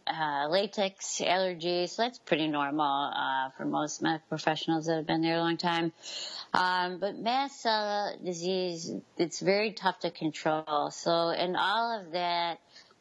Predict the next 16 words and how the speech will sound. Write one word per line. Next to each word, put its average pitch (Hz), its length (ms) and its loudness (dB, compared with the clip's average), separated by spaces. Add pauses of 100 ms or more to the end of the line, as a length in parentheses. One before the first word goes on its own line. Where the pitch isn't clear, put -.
medical 196 420 0
odyssey, 175 1000 -2
um, 151 680 -2 (260)
I 175 100 0
ended 202 200 2
up 190 140 2 (160)
taking 180 320 0
twenty-six 202 560 0
medications, 175 1040 2
and, 143 300 0 (180)
uh, 143 340 2
eight 196 320 2
were 165 140 0
for 156 240 0
allergies, 127 800 -2 (680)
uh, 131 540 0